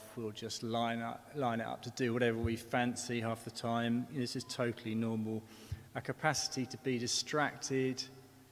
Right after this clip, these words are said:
my capacity to be distracted is phenomenal. You know, whether it's spending too much time focusing on the war in Ukraine, you know,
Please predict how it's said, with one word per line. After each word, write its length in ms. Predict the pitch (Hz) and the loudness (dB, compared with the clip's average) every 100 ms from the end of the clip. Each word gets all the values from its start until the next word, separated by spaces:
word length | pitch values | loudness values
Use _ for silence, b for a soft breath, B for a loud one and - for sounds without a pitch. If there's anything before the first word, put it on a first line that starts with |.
| B B - | B B -10
my 120 | - 143 | -4 -4
capacity 520 | - 135 120 - 117 | -2 -2 -2 -4 -8
to 160 | 120 - 117 | -10 -14 -4
be 140 | 110 | -4
distracted 600 | 107 - 127 110 - 104 | -4 -4 -2 -2 -4 -8
is 240 | 104 98 - - - - - - - - | -8 -10 -12 -20 -20 -20 -20 -20 -20 -18
phenomenal. 760 | - 131 117 120 113 107 104 | -4 4 8 8 8 4 2
You 60 | 113 | 4
know, 120 | 110 | 4
whether 280 | 110 113 110 | 4 4 4
it's 240 | 113 - - - - - - - - - | 2 -2 -10 -18 -20 -20 -20 -20 -20 -12
spending 680 | - - - 131 123 120 123 | -10 -4 2 4 4 2 0
too 100 | - | 0
much 240 | 131 113 - | 2 2 -2
time 320 | - 120 117 | 0 2 2
focusing 400 | 113 113 - 120 | 2 -2 0 -2
on 80 | 113 | -2
the 60 | |
war 340 | 110 120 120 120 | -2 0 0 2
in 80 | 117 | 2
Ukraine, 840 | 110 113 127 117 117 113 113 113 110 B B B B B B - - - - - | 2 -2 2 4 6 4 4 2 -2 B B B B B B -20 -20 -20 -20 -12
you 100 | - | 0
know, 320 | 127 110 110 | 4 4 4